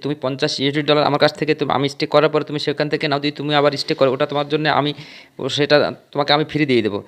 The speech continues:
এইভাবে যদি আপনি আপার লেভেল বা লোয়ার লেভেল, তবে একটা কথা বলি, আপনারা স্টেক করে যত তাড়াতাড়ি পারেন টাকা তুলে নেবেন। এইখানে রিস্ক কিন্তু একটা থেকেই যায়। এই, এই সব প্ল্যাটফর্মগুলো রিস্কই প্ল্যাটফর্ম।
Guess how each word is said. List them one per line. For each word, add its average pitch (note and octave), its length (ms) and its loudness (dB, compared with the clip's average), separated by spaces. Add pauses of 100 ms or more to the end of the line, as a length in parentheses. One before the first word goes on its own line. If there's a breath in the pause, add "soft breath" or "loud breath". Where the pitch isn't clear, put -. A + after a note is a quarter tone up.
(320 soft breath)
এইভাবে D#3+ 340 4
যদি D3 120 -4 (160)
আপনি C#3 200 -4 (260)
আপার C#3+ 200 2
লেভেল D3 220 -2
বা C#3+ 100 2
লোয়ার B2 220 0
লেভেল, A2 200 -4 (720 loud breath)
তবে C#3 180 6
একটা F#3 180 4
কথা F#3 200 4
বলি, G3 140 0 (200)
আপনারা D#3+ 260 0 (280)
স্টেক F3 260 -4
করে E3 180 0
যত C3+ 200 0
তাড়াতাড়ি D#3 380 4
পারেন D#3 160 2 (120)
টাকা C3 220 2
তুলে D3 200 0
নেবেন। B2+ 180 -2 (600 soft breath)
এইখানে C#3 300 2 (1900 loud breath)
রিস্ক F3+ 300 6
কিন্তু G3 200 6
একটা F#3 140 6
থেকেই D3 340 -2
যায়। G2+ 200 2 (180)
এই, D3+ 180 -2 (640 soft breath)
এই G3+ 140 6
সব A#3 200 4
প্ল্যাটফর্মগুলো G#3+ 420 2
রিস্কই E3+ 440 0
প্ল্যাটফর্ম। B2+ 440 -4